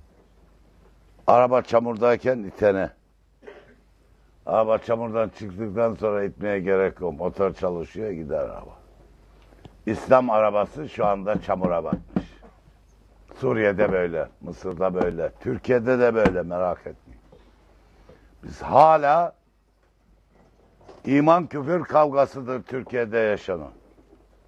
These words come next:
Hala düze çıkmış değiliz. İslamiyet'in neyi icap ettirdiğini hakkıyla bilmeyenler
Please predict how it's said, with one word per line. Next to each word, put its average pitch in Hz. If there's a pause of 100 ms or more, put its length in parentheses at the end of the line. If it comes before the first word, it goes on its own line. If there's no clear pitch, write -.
(1200)
Hala 151
düze 131
çıkmış 135
değiliz. 127 (2250)
İslamiyet'in 127 (640)
neyi 220
icap 135
ettirdiğini 113
hakkıyla 147
bilmeyenler 139